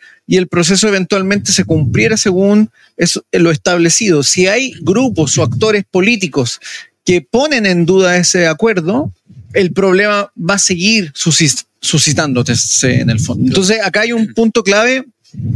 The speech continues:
que tiene que ver con cómo los actores también propician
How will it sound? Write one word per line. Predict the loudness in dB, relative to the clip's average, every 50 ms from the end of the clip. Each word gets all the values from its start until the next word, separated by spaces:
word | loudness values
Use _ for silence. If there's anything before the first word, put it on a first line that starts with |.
| -2 -2 0 0 2 2 2
que | 2 2
tiene | 2 2 2 2 2
que | 2 2
ver | 2 0 0
con | 0 -2 -2 0
cómo | 0 0 0 2
los | 2 2 0
actores | 0 -2 -2 0 0 0 0
también | 0 -2 -2 0 0 0 2 0 0 -2 -4 -8 -16 -20 -20 -20 -20 -20 -20 _ _ _ _ _ -2
propician | 0 2 2 0 0 0 0 0 0 0 0 0 0 0 -2 -2